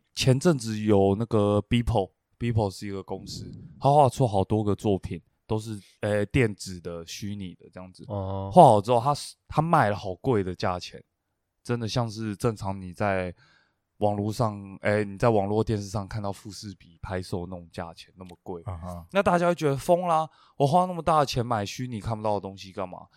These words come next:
Speaker 1: 可是N F T当初的概念就是，其实艺术品你也只是看得到，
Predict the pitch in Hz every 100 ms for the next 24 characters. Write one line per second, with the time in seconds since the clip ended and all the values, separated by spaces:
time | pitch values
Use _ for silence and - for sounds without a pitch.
0 | _ - - 139 156 143 180 170 156 -
1 | 139 135 139 139 143 110 104 - _ _
2 | _ - 139 113 113 104 104 110 95 _
3 | _ _ _ _ _ _ _ - - 117
4 | 120 113 113 107 - _ 143 117 - 120
5 | 92 92 80 76 _ _ _ _ 110 113
6 | 110 - 90 92 - 92 85 95 90